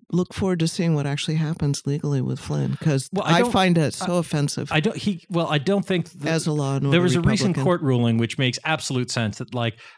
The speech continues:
Speaker 2: uh, if you're not in the Army anymore, the Army can't prosecute you under the Military Code of Justice because you've left the Army. You
Speaker 1: But
Speaker 2: know?
Speaker 1: they can call you back. You could
Speaker 2: Well,
Speaker 1: you
Speaker 2: if he's been called back and he does that, in, and he does something that,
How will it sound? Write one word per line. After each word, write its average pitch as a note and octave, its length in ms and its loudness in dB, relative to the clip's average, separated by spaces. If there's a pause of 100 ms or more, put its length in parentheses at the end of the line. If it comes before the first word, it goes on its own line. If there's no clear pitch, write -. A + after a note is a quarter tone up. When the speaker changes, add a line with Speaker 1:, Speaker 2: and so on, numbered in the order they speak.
Speaker 2:
uh, A2+ 340 -2 (240)
if C#3 140 -2
you're D3 100 2
not G3+ 360 2
in A3 240 4
the G3+ 100 2
Army F#3 320 2
anymore, G#2 580 0 (180)
the C#3+ 120 4
Army E3 260 2
can't E3 260 -2
prosecute D3+ 600 -2
you A#2+ 200 2
under A#2 180 0
the A2 100 -2
Military A#2 460 0
Code G#2+ 240 -2
of F#2+ 80 -8
Justice - 560 -4
because G#2 480 -4 (840)
you've B2+ 180 0
left B2 220 0
the C3+ 100 0
Army. C3 260 0 (360)
You - 540 -10
Speaker 1:
But G#3+ 40 4
Speaker 2:
know? - 60 0
Speaker 1:
they A#3+ 120 0
can F4+ 180 -4
call D4+ 180 -4
you A#3+ 140 -2
back. F3 460 -6
You F#3 120 -4
could F#3+ 140 -8
Speaker 2:
Well, F3+ 120 4
Speaker 1:
you F3 80 -6
Speaker 2:
if G3 140 2
he's G#3 180 4
been F#3+ 200 2
called F3+ 400 -2
back F3+ 400 -2
and C3 140 2
he B2+ 80 2
does D#3 240 0
that, C#3+ 280 0
in, D#3+ 200 -2
and D3 120 4
he C3 60 2
does D3+ 240 0
something C#3 420 0
that, A#2+ 220 0